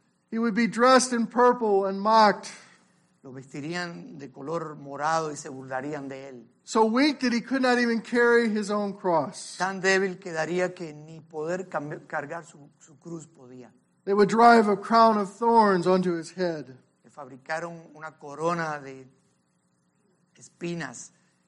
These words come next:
Speaker 2: y se la pusieron en su frente.
Speaker 1: They would drive nails into his hands and feet.
Speaker 2: Le clavaron clavos en sus manos y en sus pies.
Speaker 1: And even as he hung on the cross, they would continue to mock him.
Speaker 2: Y aun cuando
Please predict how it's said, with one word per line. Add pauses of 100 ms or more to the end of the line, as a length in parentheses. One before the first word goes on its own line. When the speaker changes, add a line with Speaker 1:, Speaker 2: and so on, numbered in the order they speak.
(100)
Speaker 2:
y
se
la
pusieron
en
su
frente. (380)
Speaker 1:
They
would
drive
nails
into
his
hands
and
feet. (480)
Speaker 2:
Le
clavaron (340)
clavos
en
sus
manos
y
en
sus
pies. (240)
Speaker 1:
And
even
as
he
hung
on
the
cross,
they
would
continue (140)
to
mock
him. (240)
Speaker 2:
Y
aun
cuando